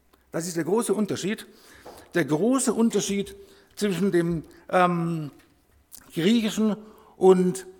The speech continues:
hebräischen Denken. Und im, ähm, im Hebräischen ist es, es geht langsam nach oben. Wohin nach oben? Ja, zu Gott, zu Gott. Ein sichtbares Beispiel dafür, liebe Gemeinde, liegt,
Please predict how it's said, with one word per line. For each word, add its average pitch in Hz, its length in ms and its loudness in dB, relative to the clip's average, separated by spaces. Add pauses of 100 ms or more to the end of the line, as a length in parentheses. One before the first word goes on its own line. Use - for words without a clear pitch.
(200)
hebräischen 156 800 -2 (240)
Denken. 127 580 -2 (640)
Und 196 520 4
im, 185 520 -2
ähm, 170 360 -4
im 165 220 -12
Hebräischen 160 500 -4
ist 175 80 -8
es, 170 100 -10
es - 160 -12
geht 202 180 -6
langsam 196 760 -4
nach 165 160 -10
oben. 151 320 -4
Wohin 202 440 0
nach 120 220 -6
oben? 110 400 -12 (640)
Ja, 123 240 -4 (320)
zu 185 160 -8
Gott, 170 400 -8 (540)
zu 185 100 -8
Gott. - 380 -6 (1300)
Ein 185 220 0
sichtbares 170 760 0
Beispiel 190 480 -4
dafür, 196 760 -2 (600)
liebe 190 240 -2
Gemeinde, 185 320 2
liegt, - 480 -4